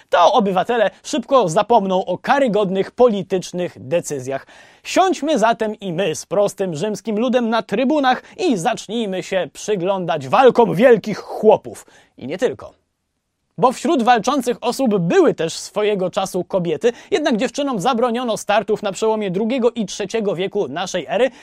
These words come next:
jednak na największą galę się jeszcze załapały. Chodzi o to, co zorganizował Trajan w sto siódmym roku. Gala trwała sto dwadzieścia trzy dni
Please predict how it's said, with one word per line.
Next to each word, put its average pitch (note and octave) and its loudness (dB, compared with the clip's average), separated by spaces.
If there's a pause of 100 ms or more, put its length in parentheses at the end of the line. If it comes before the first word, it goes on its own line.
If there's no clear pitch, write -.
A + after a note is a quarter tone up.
(180)
jednak D4+ 0
na A3+ 2
największą G#3+ 0
galę F#3 2
się F#3+ -4
jeszcze F#3+ -4
załapały. D#3+ -2 (300)
Chodzi B3+ 2
o A3+ 6 (220)
to, C4 4
co B3+ 0
zorganizował A3 0
Trajan F3+ 2
w - -16
sto - -2
siódmym F#3+ -2
roku. E3+ 2 (420)
Gala G#3+ 6
trwała G3+ 4
sto - 4
dwadzieścia G#3 2
trzy - -4
dni A3+ -4